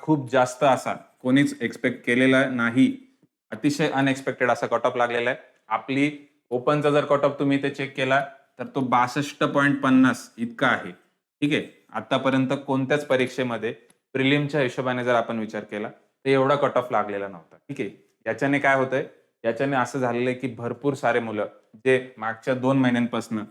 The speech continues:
ज्यांचा साठच्या आसपास स्कोर होता, त्यांना वाटतही होतं की ते होतील. आपणही विद्यार्थ्यांना सांगत होतो की साठ हा एक, अ, सेफ स्कोर आहे,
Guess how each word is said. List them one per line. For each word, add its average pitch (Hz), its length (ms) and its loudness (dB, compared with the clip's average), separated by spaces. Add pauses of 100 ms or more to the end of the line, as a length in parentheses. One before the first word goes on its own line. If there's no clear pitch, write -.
(400)
ज्यांचा 113 220 0
साठच्या 127 720 -2
आसपास 123 340 -2
स्कोर 127 260 2
होता, 120 240 2
त्यांना - 920 -4
वाटतही 143 440 4
होतं 143 220 2
की 139 120 -2
ते 139 120 0
होतील. 131 360 0 (360)
आपणही 147 360 2
विद्यार्थ्यांना 139 500 2
सांगत 131 240 -2
होतो 131 280 0
की - 880 -20
साठ 127 320 0
हा 131 240 2 (100)
एक, 127 320 -4
अ, 120 160 6
सेफ 139 320 0
स्कोर 127 220 2
आहे, 104 240 -2